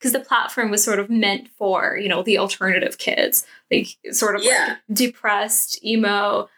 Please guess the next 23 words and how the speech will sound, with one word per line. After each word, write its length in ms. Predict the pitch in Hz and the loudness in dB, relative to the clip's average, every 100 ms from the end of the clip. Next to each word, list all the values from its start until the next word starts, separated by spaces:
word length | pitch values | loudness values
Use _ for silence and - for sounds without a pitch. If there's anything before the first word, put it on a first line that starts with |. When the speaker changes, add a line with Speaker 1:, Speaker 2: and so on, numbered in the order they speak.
| - | -4
Speaker 1:
Well, 100 | 254 | 0
it 20 | |
was 100 | 285 | 2
a 40 | |
bit, 120 | 294 240 | 2 2
like, 160 | 208 | 0
later 320 | 220 202 208 190 | 0 0 2 0
than 120 | 180 | 0
that, 200 | 185 - | 0 0
but, 100 | 202 | -2
like, 120 | 202 | 0
still, 280 | - 233 190 | 0 2 0
like, 220 | 143 - | -2 -4
very, 360 | 214 208 208 196 | -2 2 2 0
like, 480 | - 127 - - _ - | 0 -2 -6 -18 _ -4
connected 500 | 233 196 - - 214 | 0 0 -2 -4 0
to, 60 | |
like, 200 | 190 - | -2 -2
the 100 | - | -2
sort 220 | 208 202 185 | 0 0 0
of 180 | 180 - | -2 -2
alternative 600 | 196 196 208 202 185 180 | -2 0 0 0 0 -2
culture 460 | - 185 190 - | 0 0 0 -2